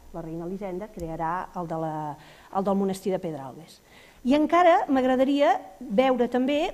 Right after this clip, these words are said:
una altra reina, que jo penso que Elisenda, doncs, també s'inspira, i que també és, eh, del seu casal, del casal del seu marit, eh, em refereixo, doncs seria la reina Sança de Mallorca. Perquè Sança,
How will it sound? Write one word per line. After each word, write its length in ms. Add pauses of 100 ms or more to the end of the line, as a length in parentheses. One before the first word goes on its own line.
una 240
altra 260
reina, 540
que 100
jo 140
penso 320
que 100
Elisenda, 720
doncs, 180
també 220
s'inspira, 760 (380)
i 80
que 100
també 240
és, 160
eh, 300
del 160
seu 180
casal, 460 (440)
del 120
casal 240
del 120
seu 160
marit, 320
eh, 80
em 80
refereixo, 580 (420)
doncs 320
seria 500
la 140
reina 260
Sança 380
de 80
Mallorca. 500 (760)
Perquè 220
Sança, 540